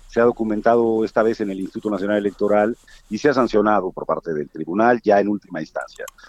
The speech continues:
Aquí hay una violación y una evidencia de cómo se siguen comportando los gobiernos, en este caso de Morena,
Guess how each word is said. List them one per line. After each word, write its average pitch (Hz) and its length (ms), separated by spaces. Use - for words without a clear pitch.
Aquí 113 280
hay 131 120
una 123 160
violación 123 720
y 107 80
una 110 160
evidencia 139 680
de 117 140
cómo 175 260
se 143 100
siguen 139 240
comportando 120 600
los 117 160
gobiernos, 139 560
en 190 140
este 254 260
caso 135 240
de 120 60
Morena, 117 480